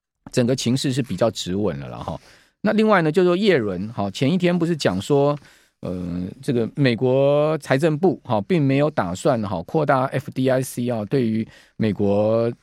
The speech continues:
存款户的保障的这个规模嘛，好，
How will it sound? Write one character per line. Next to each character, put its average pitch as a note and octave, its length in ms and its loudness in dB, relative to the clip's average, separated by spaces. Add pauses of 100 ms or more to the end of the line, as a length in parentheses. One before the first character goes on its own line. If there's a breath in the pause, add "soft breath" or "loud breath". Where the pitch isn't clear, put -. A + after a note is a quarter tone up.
(100)
存 D3+ 200 0
款 A#2 180 -2
户 B2 160 -2
的 G2+ 140 0
保 E2+ 200 -4
障 A2 240 0
的 E2+ 720 -8
这 - 120 -12
个 D#2 100 -10
规 A#2 220 -2
模 D#2 240 -4
嘛， D2+ 260 -10
好， - 240 -14